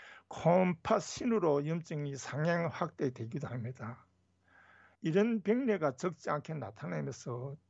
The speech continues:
자칫, 어, 불임증으로까지 이어지기도 합니다.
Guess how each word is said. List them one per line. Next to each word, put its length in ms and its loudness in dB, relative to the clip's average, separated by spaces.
자칫, 500 2
어, 260 2
불임증으로까지 1400 6
이어지기도 580 0
합니다. 440 -16